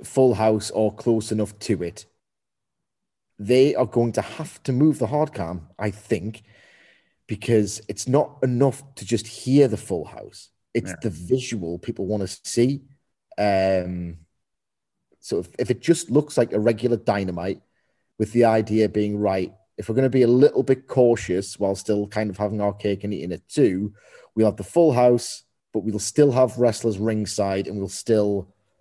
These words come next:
Speaker 1: um, have the camera facing the entrances. Even if you can hear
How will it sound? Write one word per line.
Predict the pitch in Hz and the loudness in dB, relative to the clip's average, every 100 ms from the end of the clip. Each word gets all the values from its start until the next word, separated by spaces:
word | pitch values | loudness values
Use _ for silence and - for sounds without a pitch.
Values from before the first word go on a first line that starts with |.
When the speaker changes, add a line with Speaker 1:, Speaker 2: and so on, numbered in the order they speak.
| _ - | _ -4
Speaker 1:
um, | 101 98 101 | -2 0 -2
have | 110 | -4
the | 98 | -4
camera | 104 110 101 98 | -4 -4 -2 -4
facing | - 110 101 95 - 101 | -2 0 0 0 -4 -6
the | 98 101 | -4 -4
entrances. | 90 - 87 82 - 87 - _ _ _ _ _ - | -6 -10 -12 -12 -10 -10 -12 _ _ _ _ _ 0
Even | 156 175 | 2 2
if | 151 | -2
you | 165 | -2
can | 147 131 | 0 -2
hear | - - 131 104 67 | -2 -2 2 2 0